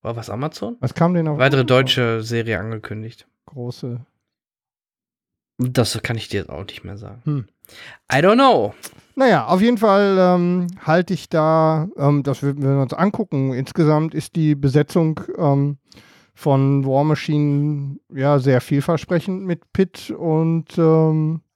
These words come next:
Speaker 2: äh, Tilda Swinton, Ben Kingsley hat eine Rolle. Ähm, ich weiß natürlich noch nicht viel mehr. Ähm, Anthony Michael Hall.
Speaker 1: Mhm.
Speaker 2: Ähm, also, ich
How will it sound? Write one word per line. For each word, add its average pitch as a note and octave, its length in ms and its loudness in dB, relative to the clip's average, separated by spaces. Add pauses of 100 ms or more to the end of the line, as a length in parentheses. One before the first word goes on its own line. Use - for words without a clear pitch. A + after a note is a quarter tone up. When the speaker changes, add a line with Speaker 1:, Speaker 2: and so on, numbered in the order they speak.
(920)
Speaker 2:
äh, D3 560 2
Tilda F3 300 2
Swinton, F#3 420 -4
Ben D#3+ 180 0
Kingsley F#3 540 2
hat F3 180 2
eine F3 80 -2
Rolle. F3 720 2
Ähm, D3+ 540 -2
ich - 180 -16
weiß D3 400 -2
natürlich D#3+ 320 0
noch D3 140 -4
nicht D#3+ 160 -4
viel D3 200 -2
mehr. D3+ 380 0 (360)
Ähm, D#3 640 0 (340)
Anthony F#3+ 360 0
Michael E3 380 0
Hall. E3+ 380 2 (1500)
Speaker 1:
Mhm. F#3 260 -8 (260)
Speaker 2:
Ähm, C3 600 -2 (840)
also, D3+ 440 2 (160)
ich - 220 -12